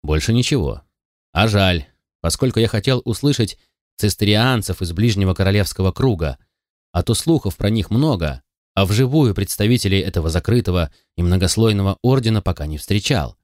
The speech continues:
Но ничего, наша встреча впереди,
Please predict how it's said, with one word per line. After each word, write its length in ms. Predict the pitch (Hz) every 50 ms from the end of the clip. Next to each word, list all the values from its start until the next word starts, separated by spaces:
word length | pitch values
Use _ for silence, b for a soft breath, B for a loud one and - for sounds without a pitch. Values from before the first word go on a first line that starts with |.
| _ _ _ _ _ _ _ _ _ _ _
Но 100 | - -
ничего, 480 | 117 101 - - 85 80 78 69 62 - - _ _ _ _ _ _ -
наша 300 | 110 131 131 - 120 101
встреча 400 | - - 127 135 135 - 110 101
впереди, 640 | - - 92 90 92 87 113 131 104 76 65 -